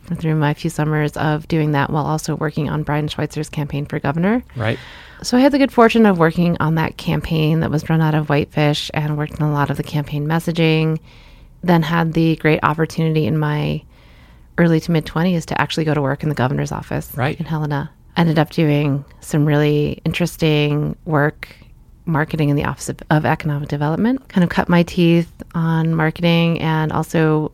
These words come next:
Speaker 1: understanding the world of energy development a little bit better in that role.
Speaker 2: Sure, and you must have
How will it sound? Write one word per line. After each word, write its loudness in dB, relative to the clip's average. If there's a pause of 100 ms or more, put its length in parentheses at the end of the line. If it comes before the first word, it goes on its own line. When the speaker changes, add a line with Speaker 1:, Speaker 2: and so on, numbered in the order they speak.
(140)
Speaker 1:
understanding -2
the -2
world -4
of -14
energy -6
development -6
a -6
little -4
bit -4
better -4 (120)
in -4
that -6
role. -8 (160)
Speaker 2:
Sure, 8
and 6
you 2
must 0
have 0